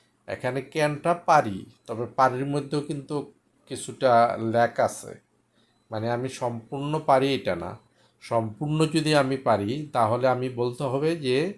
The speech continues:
"I am able, I am able to go to office।" আমি অফিসে যেতে পারি, এটা হান্ড্রেড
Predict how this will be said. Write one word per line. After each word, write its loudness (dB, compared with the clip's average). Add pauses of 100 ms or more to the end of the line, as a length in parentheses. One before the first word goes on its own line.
(1300)
"I 4 (540)
am 2 (460)
able, 2 (220)
I 6 (120)
am 0 (120)
able 2 (140)
to 0 (120)
go 0 (140)
to -6 (100)
office।" -10 (120)
আমি -2
অফিসে -2
যেতে 0
পারি, 2
এটা 0
হান্ড্রেড -2